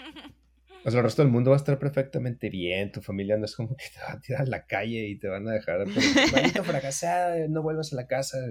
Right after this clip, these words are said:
Speaker 1: sin un título de maestría", pues, creo que, creo que sin duda hay que ponderar cien por ciento lo que a ti te hace feliz, y si el, pues, si el doctorado no es para todo, o sea,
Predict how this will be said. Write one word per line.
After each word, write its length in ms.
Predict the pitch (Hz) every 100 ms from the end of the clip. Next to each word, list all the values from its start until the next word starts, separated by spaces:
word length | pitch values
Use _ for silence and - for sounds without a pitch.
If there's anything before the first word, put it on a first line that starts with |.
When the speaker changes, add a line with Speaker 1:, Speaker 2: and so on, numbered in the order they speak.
| 107
Speaker 1:
sin 180 | - 113
un 100 | 120
título 320 | 131 123 117
de 80 | 95
maestría", 520 | 95 - 120 110 95
pues, 240 | - - _ _ _ _ _ _ _ _ _ _
creo 160 | - 123
que, 240 | 147 143 -
creo 140 | 120 120
que 60 |
sin 160 | 147 107
duda 140 | 113
hay 60 | 123
que 120 | - - -
ponderar 380 | 104 95 92 -
cien 240 | 107 98
por 160 | 107 -
ciento 320 | 104 - 101
lo 180 | 98 -
que 80 |
a 40 | 76
ti 160 | _ -
te 80 | -
hace 180 | 87 92
feliz, 520 | - 82 73 92 -
y 80 | 85
si 180 | - 82
el, 200 | 80 76 - -
pues, 220 | 87 85 -
si 140 | 98
el 60 | 92
doctorado 640 | - 92 95 107 117 - _ - _
no 240 | 117 123 175
es 100 | 180
para 300 | 180 110 -
todo, 220 | 156 -
o 80 | 120
sea, 160 | 120